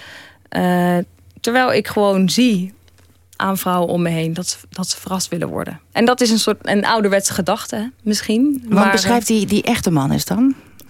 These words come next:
Speaker 1: De echt, de echte
Speaker 2: Is die
Speaker 1: man
Speaker 2: wel wat duidelijker te, eh, eh, te omschrijven, denk je?
Speaker 1: Het probleem is dat, ehm,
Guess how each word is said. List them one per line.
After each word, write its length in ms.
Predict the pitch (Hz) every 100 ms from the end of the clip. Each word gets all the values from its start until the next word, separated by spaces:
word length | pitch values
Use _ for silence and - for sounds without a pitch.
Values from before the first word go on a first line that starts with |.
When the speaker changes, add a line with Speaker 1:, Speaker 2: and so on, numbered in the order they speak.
| - - - - - -
Speaker 1:
De 140 | 185
echt, 360 | - 269 247 214
de 60 |
echte 300 | - 320 -
Speaker 2:
Is 40 | 254
die 80 |
Speaker 1:
man 120 | 254 240
Speaker 2:
wel 160 | 269
wat 140 | 247 220
duidelijker 440 | 220 220 220 214
te, 360 | 214 208 208 208 - - - - -
eh, 360 | 170 - 202 190
eh, 60 |
te 200 | - 208
omschrijven, 540 | - 208 214 220 240 277
denk 160 | 277
je? 140 | 269 330 - - - - - _ - - - _ _ -
Speaker 1:
Het 160 | 226 202
probleem 480 | - 202 247 320 294
is 280 | 320 339 226
dat, 260 | 202 202 -
ehm, 540 | 190 190 190 190